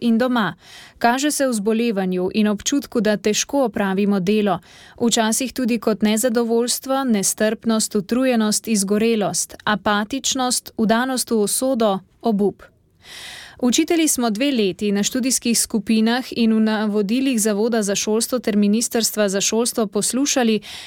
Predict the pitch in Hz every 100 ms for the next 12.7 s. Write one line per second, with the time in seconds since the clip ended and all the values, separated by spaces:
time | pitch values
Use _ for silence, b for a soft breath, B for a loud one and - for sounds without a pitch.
0 | B 233 233 349 330 302 240 202 202 190
1 | - 214 220 220 214 - 208 202 202 190
2 | 180 B B - 220 302 262 269 254 269
3 | 254 233 214 208 240 202 190 233 - 294
4 | 302 _ - 311 294 254 202 - 185 -
5 | b b b _ 247 240 226 214 226 214
6 | 220 240 269 294 - 214 190 190 233 233
7 | 226 220 - 214 254 247 226 - 214 202
8 | 208 226 240 208 208 208 247 262 233 208
9 | B B 220 208 226 226 226 - 254 277
10 | 254 226 208 202 196 196 196 202 226 285
11 | 294 262 226 220 214 - 214 202 196 214
12 | 196 208 233 202 208 185